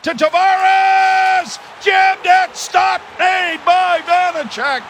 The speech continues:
Oh my! Circle that one. Here are the Devils back in the other side. Poked away, but not out. Kept alive as it goes to the wing, and Tavares trying to chip it out.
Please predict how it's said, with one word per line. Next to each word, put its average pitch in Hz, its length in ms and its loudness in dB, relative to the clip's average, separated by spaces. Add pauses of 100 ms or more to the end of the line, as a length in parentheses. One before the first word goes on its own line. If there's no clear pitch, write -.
(340)
Oh 339 380 0
my! 269 640 -4 (680)
Circle 277 400 -2
that 277 280 -4
one. 208 320 -4 (280)
Here 240 100 2
are 277 100 -2
the 254 140 -4
Devils 269 400 -4
back 269 320 -2
in 269 140 -4
the 269 100 -4
other 294 240 -2
side. 233 420 -2 (280)
Poked 226 260 2
away, 294 340 0
but 269 160 -6
not 311 240 -2
out. 294 300 -2 (300)
Kept 240 200 -4
alive 254 400 -4
as 240 140 -6
it 226 140 -6
goes 254 300 -4
to 254 80 -4
the 254 100 -4
wing, 254 260 -6
and 240 80 -10
Tavares 247 560 -4
trying 233 220 -4
to 214 100 -8
chip 202 240 -10
it 220 100 -4
out. 202 240 -4